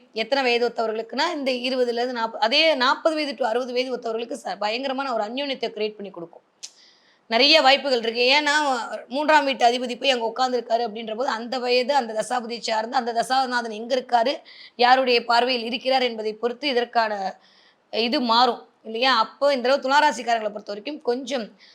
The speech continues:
சுறுசுறுப்பு அதிகரிக்க போகிறது. சொன்ன சொல் மந்திர சொல்லா இருக்க போகுது. கொஞ்சம் கோவப்படாம இருங்க, தேவையில்லாம டென்ஷன் ஆகாதீங்க. ஆ, எது நடக்குதோ அதுதான் நடக்க போகுது. யாரையும் மாத்துறதுக்கு நம்ம பிறக்கல.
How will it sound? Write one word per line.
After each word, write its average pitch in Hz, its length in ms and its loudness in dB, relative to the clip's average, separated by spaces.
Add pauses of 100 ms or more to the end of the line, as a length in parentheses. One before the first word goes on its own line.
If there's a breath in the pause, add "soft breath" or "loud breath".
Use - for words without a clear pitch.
சுறுசுறுப்பு 277 480 0
அதிகரிக்க 247 380 4
போகிறது. 220 560 -4
சொன்ன 269 380 -2
சொல் 269 220 0
மந்திர 240 300 -2
சொல்லா 247 220 0
இருக்க 233 220 -2
போகுது. 202 300 -8
கொஞ்சம் 254 400 -6
கோவப்படாம 247 600 2
இருங்க, 208 440 -8
தேவையில்லாம 254 440 2
டென்ஷன் 247 400 -6
ஆகாதீங்க. 208 440 -4 (760 loud breath)
ஆ, 220 340 -2
எது 247 260 2
நடக்குதோ 254 340 2
அதுதான் 247 300 2
நடக்க 226 280 0
போகுது. 208 300 -6
யாரையும் 240 400 2
மாத்துறதுக்கு 233 400 -4
நம்ம 220 280 -8
பிறக்கல. 220 440 0